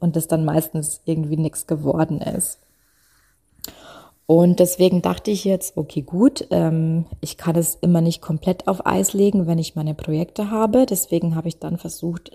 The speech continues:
nebenbei, ähm, neben den Projekten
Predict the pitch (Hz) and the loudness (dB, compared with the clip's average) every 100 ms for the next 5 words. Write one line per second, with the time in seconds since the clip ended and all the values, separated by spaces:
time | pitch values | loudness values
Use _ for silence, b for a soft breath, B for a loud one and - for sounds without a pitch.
0 | - 165 165 160 147 - 151 160 165 156 | -4 0 0 -2 -6 -6 -2 2 2 4
1 | 175 214 233 b b b b b 165 165 | 2 2 -2 b b b b b -4 -4
2 | 156 165 175 214 202 185 170 175 170 170 | -2 0 4 6 4 2 0 2 4 2
3 | - 170 170 | 0 -2 -2